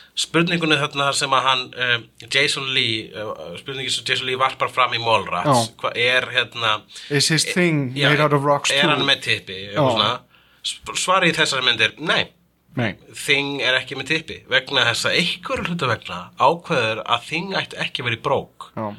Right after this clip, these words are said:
Speaker 1: Heldur var hann bara allsber þarna að berjast við skriðdreka og við sáum bara, ó, þarna er bara typpalaust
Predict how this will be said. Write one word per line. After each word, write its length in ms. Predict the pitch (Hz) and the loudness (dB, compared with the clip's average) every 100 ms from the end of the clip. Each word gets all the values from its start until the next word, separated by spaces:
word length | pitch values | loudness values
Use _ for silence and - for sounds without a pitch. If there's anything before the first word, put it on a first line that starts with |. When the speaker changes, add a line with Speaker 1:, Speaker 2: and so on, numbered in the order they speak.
| - | -12
Speaker 1:
Heldur 180 | 120 117 | -4 2
var 140 | 123 | 2
hann 80 | 135 | 4
bara 140 | 143 | 0
allsber 520 | - 131 151 156 131 113 | 2 2 2 -2 -4 -4
þarna 240 | 110 104 | -2 -2
að 40 | |
berjast 260 | 113 120 117 | -2 -4 -2
við 60 | - | -4
skriðdreka 480 | 131 131 92 90 104 - _ _ _ - | -4 -6 -6 -2 -2 -2 _ _ _ -10
og 140 | 131 | -2
við 140 | 139 170 | 2 2
sáum 320 | - 175 165 | 4 4 4
bara, 160 | 127 127 | 4 4
ó, 320 | 190 202 185 | 2 0 -4
þarna 160 | 180 | -8
er 80 | 185 | -10
bara 160 | 175 175 - | -8 -8 -6
typpalaust 800 | 180 180 180 180 175 175 - | -6 -2 0 2 2 0 -4